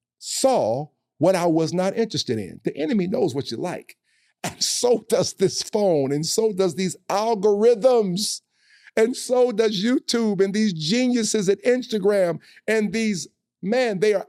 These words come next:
absolute brilliant persons who have taught your phone to give you what you like. I hit not interested, not interested, and that stuff does not pop up, and I'm not letting it come back. Why? Because I made a solemn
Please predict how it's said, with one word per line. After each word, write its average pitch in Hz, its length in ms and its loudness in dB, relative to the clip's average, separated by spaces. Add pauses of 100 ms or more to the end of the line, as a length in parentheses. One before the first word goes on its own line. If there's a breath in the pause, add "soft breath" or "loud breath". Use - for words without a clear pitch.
(120)
absolute 190 960 -2 (200)
brilliant 202 520 0
persons 175 600 -2 (420)
who 214 140 2
have 180 140 -2
taught 220 360 0
your 180 220 0
phone 175 800 -2
to 175 120 0
give 156 420 -2
you 190 160 0
what 180 440 -2
you 185 140 -2
like. 156 420 0
I 156 160 -4
hit 151 220 -2
not 151 300 0
interested, 160 560 -2 (240 soft breath)
not 147 280 0
interested, 175 520 -2
and 143 180 0
that 156 160 0
stuff 151 400 -2
does 131 220 -4
not 147 260 -4
pop 151 300 -4
up, 151 200 0 (300 soft breath)
and 143 160 -4
I'm 147 200 -4
not 151 260 -4
letting 143 360 0
it 147 140 -2
come 147 300 -2
back. 143 320 -2
Why? 143 460 0
Because 139 380 -2
I 143 140 0
made 143 260 0
a 135 100 0
solemn 170 600 0